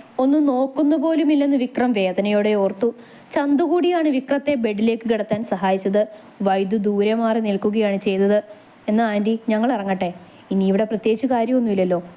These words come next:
ചന്തു രാധികയോട് ചോദിച്ചു. രാധിക വൈദുവിനെ നോക്കി.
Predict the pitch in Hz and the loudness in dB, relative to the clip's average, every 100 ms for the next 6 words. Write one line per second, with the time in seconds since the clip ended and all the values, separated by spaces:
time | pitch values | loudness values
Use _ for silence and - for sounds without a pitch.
0 | - - - 185 190 196 - 202 180 202 | -20 -10 -6 -2 -2 -2 -2 -2 -2 -2
1 | 196 202 208 180 175 196 226 - - - | 0 0 0 0 0 -2 -4 -6 -14 -4
2 | 262 269 294 285 311 233 220 247 262 254 | -2 -2 -2 0 0 0 0 0 2 0
3 | 196 185 214 | -2 -2 -2